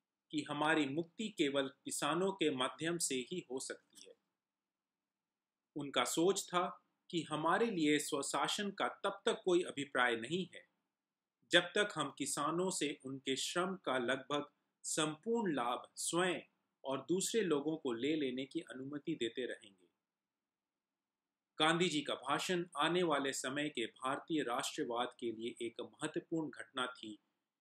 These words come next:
जिसमें वकीलों, डॉक्टर और जमींदारों जैसे वशिष्ठ वर्ग से बढ़कर वो भारतीय राष्ट्रवाद में संपूर्ण भारतीय लोगों का सहयोग चाहते थे।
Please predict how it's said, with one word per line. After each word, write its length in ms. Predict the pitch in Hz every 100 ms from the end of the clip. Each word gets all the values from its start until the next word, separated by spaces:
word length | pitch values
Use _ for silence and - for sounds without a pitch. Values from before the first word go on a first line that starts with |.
| _ 143
जिसमें 340 | 151 170 160
वकीलों, 580 | 117 120 175 185 190 190 - _ _ _ -
डॉक्टर 540 | 135 - 180 180 175 -
और 160 | 120
जमींदारों 680 | 127 131 139 123 127 156 190
जैसे 360 | 139 127 - 107
वशिष्ठ 480 | 139 - 226 - - 113
वर्ग 320 | 123 156 151 - _ _ -
से 120 | 127
बढ़कर 560 | 135 147 151 123 117 - _ _ -
वो 100 | 135
भारतीय 580 | 135 - 151 165 - 190
राष्ट्रवाद 640 | 143 147 - 175 147 135 131
में 260 | 127 131 131 _ _ _
संपूर्ण 800 | - - - 156 147 220 226 214
भारतीय 640 | 175 - 131 147 - 190
लोगों 400 | 170 147 143 156
का 200 | 156 127
सहयोग 540 | 117 - 120 120 139 -
चाहते 360 | 113 90 -
थे। 180 | 98 -